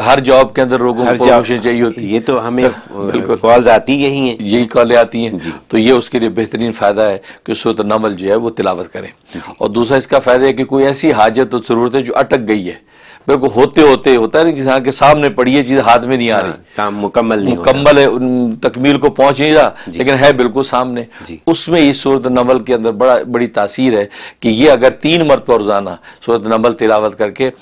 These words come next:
Speaker 1: उस मकसद की दुआ करते रहें, तो इक्कीस दिन ये रोज़ाना करना है, इंशाअल्लाह उससे पहले ही अल्लाह तबारक व ताला वो ज़रूरत पूरी कर देता है।
Speaker 2: काम को तकमील को पहुंच
Speaker 1: तकमील हो
Speaker 2: जाए।
Speaker 1: जाता है।
Speaker 2: जी, जी।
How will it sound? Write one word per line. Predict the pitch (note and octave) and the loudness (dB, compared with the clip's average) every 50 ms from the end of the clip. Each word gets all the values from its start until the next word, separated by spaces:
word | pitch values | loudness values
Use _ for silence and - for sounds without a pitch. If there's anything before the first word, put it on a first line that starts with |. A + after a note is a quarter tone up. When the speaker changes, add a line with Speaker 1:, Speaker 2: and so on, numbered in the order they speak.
| - - - | -20 -14 -10
Speaker 1:
उस | - A#2 - - | -8 -8 -6 -2
मकसद | A#2 A#2 - - - A2+ | -4 -4 -4 -2 -6 -6
की | G#2+ A#2 | -4 -4
दुआ | A2+ G2+ G#2+ A2 A2+ | -4 0 0 0 0
करते | A2 - A#2 G#2+ F2+ - A#2 | 0 0 -4 -4 -2 -2 -2
रहें, | A2 G2+ F2+ F2 - _ - - - _ | -2 -2 -6 -8 -14 _ -20 -20 -16 _
तो | - C#3 - - | -8 -6 -4 -4
इक्कीस | D3+ C#3+ - - F3 D#3 | -4 -4 0 2 2 2
दिन | C3 C3+ C3 A#2 A2+ A2+ - - - - | 2 2 0 -2 -4 -8 -14 -18 -12 -6
ये | A#2 A2 A2+ A2 | -2 0 2 2
रोज़ाना | G#2+ G#2 G2 G#2 G#2 G#2 G#2+ | 0 0 0 -2 -2 -2 -4
करना | F#2+ - G2+ F#2+ A2 B2 B2 | -6 -6 -6 -4 -2 -2 -2
है, | A2 F#2 - - - - - - - - | -2 -4 -8 -10 -16 -20 -20 -12 -4 -2
इंशाअल्लाह | C3+ B2+ - - A#2 A2+ A2+ A#2 | -2 -2 0 2 2 4 4 2
उससे | A#2 A2+ - - | 0 0 -4 -8
पहले | A2 - - A#2+ C3+ C3+ C#3 | -8 -2 2 2 2 4 4
ही | C3+ B2 | 2 2
अल्लाह | A2 G#2 G#2 G#2+ G#2 | 2 0 -2 -4 -6
तबारक | - A2 G#2 G2+ G2+ G2+ F2 F#2+ | -4 -4 -2 -2 -2 -2 -4 -8
व | F#2+ | -8
ताला | F#2 G2 G2+ A2 B2 C3+ C3 - - - - - | -4 -2 -2 0 0 -2 -4 -6 -16 -20 -14 -8
वो | - G#2 | -6 -4
ज़रूरत | G2 G2+ G2+ G2+ F#2 - | -2 -2 -2 -2 -2 -2
पूरी | A2 G#2+ G#2+ | -4 -2 -2
कर | - - G2+ | -2 -4 -8
देता | E2 D#2+ - - - G2 | -8 -10 -10 -6 -4 -4
है। | F#2 E2+ | -4 -4
Speaker 2:
काम | E2 D#2+ | -6 -12
को | - - - | -16 -12 -12
तकमील | F#2 - - F#2+ - - F#2+ F2 D#2+ | -10 -8 -8 -10 -8 -8 -10 -10 -10
को | E2 D#2+ | -12 -12
पहुंच | - F2+ E2+ - | -12 -10 -10 -10
Speaker 1:
तकमील | F#2 F#2 F#2+ F#2 | -8 -6 -6 -6
हो | F2+ | -6
Speaker 2:
जाए। | F2 | -6
Speaker 1:
जाता | F#2 G#2 - - E2+ | -8 -10 -14 -14 -14
है। | |
Speaker 2:
जी, | F2 D#2 - - G#2 F#2 | -14 -14 -12 -10 -10 -10
जी। | - | -10